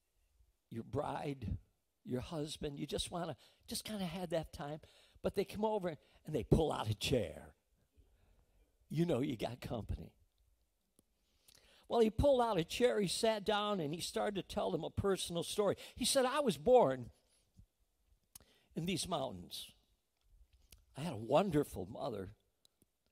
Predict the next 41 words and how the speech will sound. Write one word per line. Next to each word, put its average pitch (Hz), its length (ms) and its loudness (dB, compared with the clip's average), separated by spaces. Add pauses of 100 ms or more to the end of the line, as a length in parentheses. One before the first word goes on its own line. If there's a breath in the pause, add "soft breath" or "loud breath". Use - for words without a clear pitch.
(260)
but 113 100 -8
I 104 80 -8
never 131 360 -6
knew 156 300 -8
my 110 140 -8
dad." 117 460 -6 (1080 loud breath)
And 208 120 -4
while 220 220 2
the 175 100 -2
Craddocks 185 680 -6 (120)
ate 156 260 -6
their 123 200 0
food, 175 420 0 (360 loud breath)
the 196 80 4
older 214 220 2
man 190 280 -4
continued 175 600 -6
to 151 80 -4
talk. 196 280 -4
He 214 80 -2
said, 220 240 4
"Today, 262 340 8
it's 208 200 6
no 254 140 4
big 202 240 -4
deal 208 260 0
to 139 160 -4
have 147 180 -2
not 151 280 -8
known 151 320 -4
your 127 100 -4
father. 131 480 -6 (1040)
But 147 120 -4
when 175 140 -6
I 190 80 -6
was 165 180 -6
a 147 80 -4
child, 180 400 -4
things 185 320 -4
were 170 120 -4
different. 180 400 -8